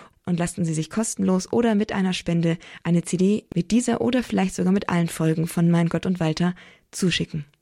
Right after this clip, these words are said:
Dieser Service ist für Sie kostenlos, aber natürlich danken wir Ihnen für jede Spende, die Sie uns zukommen lassen. Radio Horeb ist rein spendenfinanziert.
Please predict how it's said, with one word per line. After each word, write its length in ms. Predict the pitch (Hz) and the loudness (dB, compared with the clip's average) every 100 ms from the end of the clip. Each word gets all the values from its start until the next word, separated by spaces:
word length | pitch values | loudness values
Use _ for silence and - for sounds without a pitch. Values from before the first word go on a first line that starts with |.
| _ _ _ _ - - - - - _ | _ _ _ _ -20 -18 -16 -18 -20 _
Dieser 200 | 180 180 | 0 2
Service 360 | 175 190 190 180 | 2 0 0 -4
ist 180 | 175 - | -8 -8
für 220 | - 165 | -4 -4
Sie 100 | 160 | -4
kostenlos, 680 | - 165 - 208 220 254 - | -6 -8 -4 -2 0 -2 -2
aber 220 | 170 170 | -2 0
natürlich 480 | 175 185 202 190 - | 0 -2 -2 -2 -2
danken 280 | 175 185 180 | -2 -2 -2
wir 100 | 185 | -2
Ihnen 120 | 156 | -2
für 120 | - | -2
jede 200 | 170 180 | -2 0
Spende, 460 | 175 - 175 175 175 - - - | 0 2 4 4 0 -6 -20 -4
die 80 | 175 | 0
Sie 100 | 180 | 2
uns 180 | 180 - | 0 0
zukommen 380 | 175 - 151 | -4 -2 -2
lassen. 360 | 160 160 180 180 _ - | -2 -2 -4 -6 _ -2
Radio 320 | 170 170 165 | 0 2 2
Horeb 260 | 180 180 170 | 2 0 -2
ist 260 | 165 - | -8 -4
rein 140 | 170 160 | -2 -2
spendenfinanziert. 960 | - 175 208 214 196 185 - 214 - | 0 0 0 2 2 2 0 -2 -4